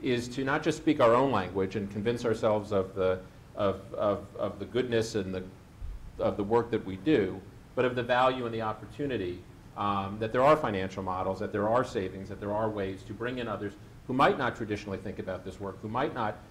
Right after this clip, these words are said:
necessarily care about the things we do, people who have made other choices, but nonetheless see opportunities, opportunities for savings, opportunities for impact, opportunities for efficiency,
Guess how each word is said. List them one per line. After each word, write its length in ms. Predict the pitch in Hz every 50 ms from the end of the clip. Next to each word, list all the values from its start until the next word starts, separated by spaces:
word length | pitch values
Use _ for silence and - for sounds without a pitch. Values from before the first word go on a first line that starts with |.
| - - -
necessarily 500 | 117 113 - 120 113 - 123 107 104 107
care 520 | 104 - - 208 226 247 190 113 95 92
about 340 | - - 98 104 101 98 -
the 60 | 107
things 300 | - - 110 98 98 101
we 80 | 101 92
do, 180 | 87 92 95 101
people 260 | 101 - 131 127 123
who 60 | 113
have 80 | 107 117
made 160 | 113 117 113
other 200 | 110 101 98 98 98 -
choices, 440 | 165 175 170 - - 113 104 104 - - - - - -
but 100 | - 135
nonetheless 480 | 139 147 156 160 160 151 143 139 139 -
see 120 | - 135
opportunities, 680 | 123 120 117 - 113 - - 117 101 95 120 117 110
opportunities 580 | 113 113 117 - 127 - 143 127 120 117 113 110
for 120 | 110 104
savings, 540 | - - - 127 123 120 120 117 117 117 120 - - - - -
opportunities 560 | - 110 110 120 113 - 117 107 101 104 101 101
for 140 | - 107
impact, 480 | - 131 131 127 127 127 113 117 113 -
opportunities 680 | - 104 101 - - 98 - 113 107 104 104 104 98 101
for 200 | - 101 101 98
efficiency, 640 | 95 - - 147 - 151 135 - - 131 123 -